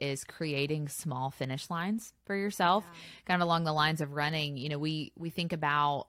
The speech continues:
Speaker 1: I'll use the example of starting a podcast because we can both relate to that.
Speaker 2: Mm-hmm.
Speaker 1: That felt really big and scary to me until I sat down and thought, "Okay, well, what are the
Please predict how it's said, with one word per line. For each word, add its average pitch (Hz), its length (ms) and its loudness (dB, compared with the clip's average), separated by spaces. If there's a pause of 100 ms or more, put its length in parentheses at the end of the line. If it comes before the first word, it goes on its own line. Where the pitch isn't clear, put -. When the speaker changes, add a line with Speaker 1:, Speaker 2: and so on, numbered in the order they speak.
Speaker 1:
I'll 156 160 2
use 160 200 -2
the 160 80 -2
example 156 320 -2
of 160 60 -4
starting 156 280 2
a 151 40 -4
podcast - 540 2
because 147 240 -8
we 147 80 -4
can 139 140 -6
both 143 240 -2
relate 151 320 -2
to 165 80 -2
that. 135 380 2 (520)
Speaker 2:
Mm-hmm. 160 120 -4
Speaker 1:
That 196 300 10
felt 190 380 8
really 175 540 4
big 156 340 4
and 151 160 2
scary 185 600 0 (100)
to 226 120 0
me 220 340 4 (440)
until 185 480 6
I 170 140 6
sat 170 300 4
down 170 240 4
and 160 120 0
thought, 151 380 6
"Okay, 160 440 2
well, 180 180 2
what 190 160 2
are 294 100 2
the 190 240 2